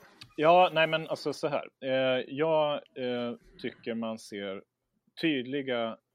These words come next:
ehm, eh, bevis på, eh, i <laughs> hur, ehm, ledande företrädare för S D, men även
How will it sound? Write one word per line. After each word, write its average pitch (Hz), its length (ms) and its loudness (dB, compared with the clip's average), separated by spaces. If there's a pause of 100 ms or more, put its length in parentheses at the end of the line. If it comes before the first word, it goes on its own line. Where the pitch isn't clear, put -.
ehm, 107 460 -8
eh, - 1400 -20
bevis 110 420 -6 (120)
på, 98 200 -8 (200)
eh, 98 360 -12
i 104 220 -10 (340)
<laughs> - 320 -12
hur, 156 420 2 (380)
ehm, 117 360 -6 (380)
ledande 131 800 0
företrädare 101 800 -6
för 120 400 -4
S - 340 -14
D, 101 220 -8 (240)
men 117 420 -6
även 135 680 -2